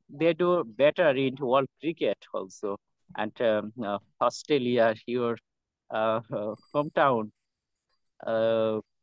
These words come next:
uh, home, uh, country, they, uh, defeat, uh, they d-, uh, didn't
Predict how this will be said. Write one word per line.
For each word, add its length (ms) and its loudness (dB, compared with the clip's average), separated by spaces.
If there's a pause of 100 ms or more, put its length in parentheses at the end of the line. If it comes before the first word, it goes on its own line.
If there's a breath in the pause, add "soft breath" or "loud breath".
(280)
uh, 200 -10 (180)
home, 240 -4 (200)
uh, 120 -12
country, 680 0
they, 440 0 (340)
uh, 300 -2 (140)
defeat, 480 -4
uh, 240 0
they 160 0
d-, 160 -16 (200)
uh, 360 -6
didn't 300 -4